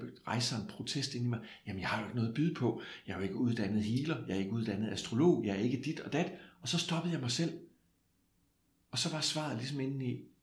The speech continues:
"Du skal bare møde folk og skabe et rum for dem." Og her sidder vi så i to tusind og tyve, og siden da har jeg haft de mest fantastiske processer med mennesker en til en.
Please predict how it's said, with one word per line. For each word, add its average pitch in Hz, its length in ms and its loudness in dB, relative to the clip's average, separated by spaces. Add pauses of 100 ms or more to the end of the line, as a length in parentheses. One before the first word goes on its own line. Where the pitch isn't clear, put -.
(640)
"Du - 60 -4
skal - 240 -4
bare - 300 -6
møde 107 180 -2
folk - 440 -8 (120)
og 120 80 -6
skabe - 420 -4
et - 160 -10
rum - 240 -4
for - 260 -8
dem." - 80 -14 (2000)
Og 196 80 4
her 220 160 8
sidder 180 260 6
vi 117 80 4
så 143 180 4
i 143 100 4
to 107 220 2
tusind 101 340 -4
og 87 120 -4
tyve, 196 560 2 (380)
og 131 100 -2
siden 170 260 2
da 156 100 4
har 151 180 2
jeg 127 140 0
haft - 240 -2
de 139 80 -4 (400)
mest 196 460 0
fantastiske - 800 -4
processer 110 520 -4
med 101 120 -2
mennesker 95 400 -4
en 101 240 -6
til - 200 -6
en. 90 280 -6